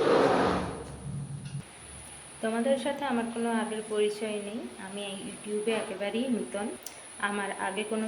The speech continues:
ভিডিও বানানোর অভিজ্ঞতাও নেই, এটা আমার প্রথম ভিডিও। জানি না কোনো ভুল হচ্ছে কি না, আশা করি, উম, ভুল হতেই পারে, মানুষ মাত্রই ভুল হয়। যদি কোনো ভুল হয়ে থাকে আমার, তোমরা সেটা কমেন্টে জানিও,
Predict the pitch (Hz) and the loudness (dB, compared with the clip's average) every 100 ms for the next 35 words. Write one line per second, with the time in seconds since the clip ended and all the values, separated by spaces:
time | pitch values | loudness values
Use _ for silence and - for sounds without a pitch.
0 | 190 202 208 214 202 196 202 214 208 185 | -2 -2 0 0 0 -4 -4 -2 -2 -2
1 | 208 208 214 226 233 202 208 302 208 - | -2 -2 -4 0 0 0 -2 -4 -6 -6
2 | 185 185 190 185 185 - 233 220 190 185 | -6 -6 -6 -6 -8 -4 -2 0 -2 -2
3 | 202 - - - - - 226 214 208 196 | -4 -6 -12 -18 -20 -8 -6 -2 0 0
4 | 208 208 214 214 208 214 214 208 208 - | 0 -2 -2 -2 0 -2 0 0 -2 -6
5 | 196 190 190 285 277 175 208 208 208 208 | -8 -4 -4 -4 -4 -6 -6 -4 -6 -6
6 | - 214 214 214 240 269 262 247 240 233 | -8 -4 -2 0 0 0 0 2 2 0
7 | 202 254 240 190 190 196 - - 208 196 | -2 -4 -4 -6 -8 -12 -8 -2 -2 -2
8 | 180 180 247 - - - - 202 185 190 | -6 -6 -8 -12 -16 -16 -10 -6 -6 -4
9 | 202 202 190 185 208 214 208 208 208 208 | -4 -4 -4 -4 -4 -2 -2 -4 -6 -6
10 | 196 214 320 370 208 190 190 185 196 196 | -4 -4 -4 -2 -4 -4 -6 -8 -8 -8
11 | - 175 190 185 202 196 175 190 233 | -6 -6 -6 -6 -8 -6 -6 -2 -2